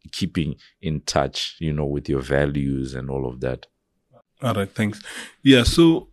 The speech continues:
Speaker 2: the, the model that we're running, so you'll see the, the, the, sometimes firms operate in what we call a network, where there's an individual partner in a branch, but how we operate, we are centrally, uh, running the, the, the firm. So we're running it centrally here in Midrand.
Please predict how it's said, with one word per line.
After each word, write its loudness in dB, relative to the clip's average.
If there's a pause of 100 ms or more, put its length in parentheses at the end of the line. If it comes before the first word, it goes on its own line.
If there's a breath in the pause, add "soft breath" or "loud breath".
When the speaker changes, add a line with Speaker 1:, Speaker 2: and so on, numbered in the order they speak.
(120)
Speaker 2:
the, 6
the 6
model 8
that 4
we're 6
running, 6
so 0
you'll 6
see 0
the, 2
the, 0
the, -2
sometimes 4
firms 2
operate 0
in 2
what 0
we -2
call 2 (500 loud breath)
a 2
network, 4
where 2
there's 0
an 0
individual 4
partner 2
in 0
a 2
branch, 0 (360 loud breath)
but 2 (120)
how 6
we 8
operate, 4
we 6
are 6
centrally, 4
uh, 0
running 4
the, 0
the, 0 (140)
the -4
firm. 2 (300 loud breath)
So 2
we're 6
running 6
it 4
centrally 4
here 6
in 4
Midrand. 2